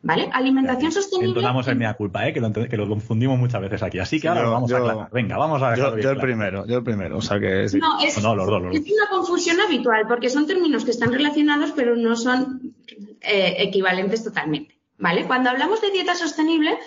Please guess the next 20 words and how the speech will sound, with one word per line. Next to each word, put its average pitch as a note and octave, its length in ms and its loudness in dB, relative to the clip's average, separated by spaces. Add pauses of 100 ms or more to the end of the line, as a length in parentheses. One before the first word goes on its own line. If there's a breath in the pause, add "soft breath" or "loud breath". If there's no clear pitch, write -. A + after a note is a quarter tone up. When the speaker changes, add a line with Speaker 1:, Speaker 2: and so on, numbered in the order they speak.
(180 loud breath)
Speaker 1:
se D4 160 -2
tiene E4 200 0
que F4+ 140 -2
cumplir D#4 540 0
cuatro A#3+ 280 0
dimensiones. D#3 720 -2 (300 loud breath)
La C#4+ 160 0
primera C#4 300 0
es G4+ 80 2
la F4 100 0
salud C#4+ 320 0
humana. F3+ 480 0 (280 soft breath)
Una E4 160 0
dieta D#4+ 280 -2
sostenible D4 500 2
tiene C4 260 2
que B3 100 2
ser G3+ 300 0
nutricionalmente A3 800 2
equilibrada, A#3 680 2